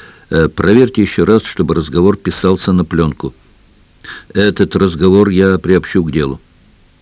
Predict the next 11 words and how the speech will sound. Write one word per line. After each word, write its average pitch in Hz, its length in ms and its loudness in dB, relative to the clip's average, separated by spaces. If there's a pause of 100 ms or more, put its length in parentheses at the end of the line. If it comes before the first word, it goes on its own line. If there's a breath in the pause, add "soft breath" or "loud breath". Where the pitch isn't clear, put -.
(580)
«Да-да, 110 300 0
слушаю 120 360 2
вас». 139 220 2 (960 loud breath)
«Хорошо, 104 380 0
я 139 120 2
подожду». 76 520 -4 (880)
Он 82 140 -4
снова 92 340 -2
обернулся 82 520 -4
к - 80 -18
секретарше. - 640 -8